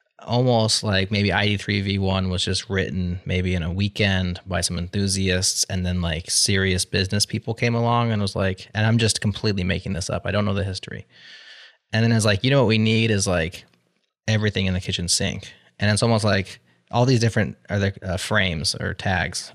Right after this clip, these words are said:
you know, these specific types of frames you can put in your tag. They're like,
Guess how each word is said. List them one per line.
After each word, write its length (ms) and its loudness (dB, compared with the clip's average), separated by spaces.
you 100 -8
know, 100 -8
these 100 -8
specific 500 -6
types 500 -2
of 380 -4
frames 400 0
you 80 -4
can 120 -6
put 120 -4
in 60 -2
your 100 -4
tag. 300 -2
They're 280 0
like, 360 0